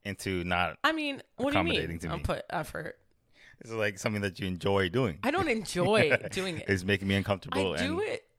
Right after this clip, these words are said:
Speaker 2: with, do I make you uncomfortable? <laughs>
Speaker 1: No, putting me in uncom-, not you personally, but putting me in uncomfortable situations is what I meant to say.
Speaker 2: What is, what is it? I'm in such an uncomfortable
Speaker 1: Like, we, okay,
Speaker 2: situation.
Speaker 1: so, like, our, our other best friend, Brenda,
Speaker 2: Yeah.
Speaker 1: will go out of her way
Speaker 2: To make you feel good.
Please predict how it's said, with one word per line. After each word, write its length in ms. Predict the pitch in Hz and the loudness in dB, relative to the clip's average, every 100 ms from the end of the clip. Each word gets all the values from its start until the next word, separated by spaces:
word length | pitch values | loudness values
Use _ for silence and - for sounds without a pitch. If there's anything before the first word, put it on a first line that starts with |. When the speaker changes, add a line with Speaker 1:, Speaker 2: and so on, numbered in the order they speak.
| _ 214 | _ -8
Speaker 2:
with, 260 | 226 226 - _ - - | -6 -6 -10 _ -20 -2
do 100 | 240 | 2
I 40 | 214 | 4
make 160 | 220 | 4
you 60 | 285 | 2
uncomfortable? 380 | 226 220 285 466 | 2 2 4 4
<laughs> 40 | - - - - - - - - | 4 -6 -8 -10 -12 -14 -14 6
Speaker 1:
No, 120 | 131 | 10
putting 200 | 131 135 | 12 12
me 180 | 131 110 | 10 8
in 80 | 107 | 6
uncom-, 240 | 107 107 101 | 6 6 10
not 160 | 120 104 | 10 12
you 140 | 107 | 10
personally, 340 | 107 101 90 | 10 8 6
but 80 | 90 | 4
putting 160 | 117 107 | 6 6
me 80 | 95 | 6
in 60 | |
uncomfortable 380 | 95 95 92 90 | 4 2 -2 -2
situations 580 | - 90 87 - 80 - - | -2 2 0 0 -8 -12 -12
is 100 | 82 | -6
what 120 | 85 | -4
I 60 | 82 | -4
meant 160 | 80 | -6
to 100 | - | -8
say. 160 | - - - - - - - | -6 -8 -8 -14 -14 -14 -10
Speaker 2:
What 120 | 339 | -10
is, 160 | 330 - | -10 -10
what 140 | 311 330 | -8 -8
is 80 | 349 415 | -8 -6
it? 60 | 381 | -2
I'm 140 | 339 | 0
in 240 | 370 349 359 | 2 0 0
such 180 | 403 453 | 2 4
an 80 | 453 | 4
uncomfortable 420 | 453 415 208 202 208 202 | 2 2 0 -2 -4 4
Speaker 1:
Like, 120 | 131 | 6
we, 120 | - 104 | 8 8
okay, 200 | 123 123 | 8 8
Speaker 2:
situation. 40 | 110 | 8
Speaker 1:
so, 160 | 113 | 8
like, 220 | 104 95 - _ _ - - 80 - - | 8 6 2 _ _ -20 -12 -12 -10 0
our, 120 | 98 | 2
our 300 | 92 87 92 | 2 0 0
other 160 | 101 104 | 0 2
best 160 | 95 - | 0 0
friend, 140 | 87 | 0
Brenda, 360 | 104 98 80 82 _ | 0 2 0 -4 _
Speaker 2:
Yeah. 160 | - 98 | 0 0
Speaker 1:
will 80 | |
go 120 | 92 92 | 2 2
out 220 | 92 117 | 6 6
of 80 | 127 | 6
her 160 | 120 104 | 2 4
way 300 | 123 90 - - | 4 4 -2 -6
Speaker 2:
To 100 | - | -2
make 140 | 196 175 | 0 0
you 80 | 175 | 0
feel 140 | 170 | -2
good. 380 | 170 165 147 | 2 2 2